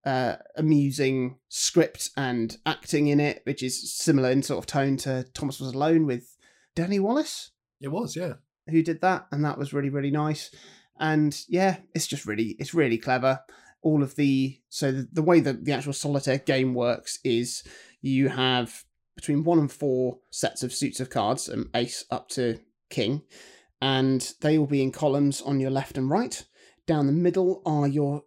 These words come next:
Speaker 1: your assembly columns, and you need to build up the suits from ace up to king. You can move cards around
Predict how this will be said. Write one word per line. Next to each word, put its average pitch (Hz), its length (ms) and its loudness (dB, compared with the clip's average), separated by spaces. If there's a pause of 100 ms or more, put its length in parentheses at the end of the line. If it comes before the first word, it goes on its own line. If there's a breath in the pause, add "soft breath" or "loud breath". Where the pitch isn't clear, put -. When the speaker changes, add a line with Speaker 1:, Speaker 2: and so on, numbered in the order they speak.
Speaker 1:
your 147 240 2
assembly 160 480 0
columns, 160 600 0
and 143 260 2
you 143 80 0
need 139 160 2
to - 100 -16
build 165 240 4
up - 280 -4 (100)
the 151 60 -8
suits - 540 -2 (260 soft breath)
from 147 260 0
ace 143 320 -2
up 147 160 -4
to 151 80 -4
king. 143 340 -2 (380 loud breath)
You 180 200 2
can 151 180 -4
move 170 440 0
cards 147 360 2
around 156 600 0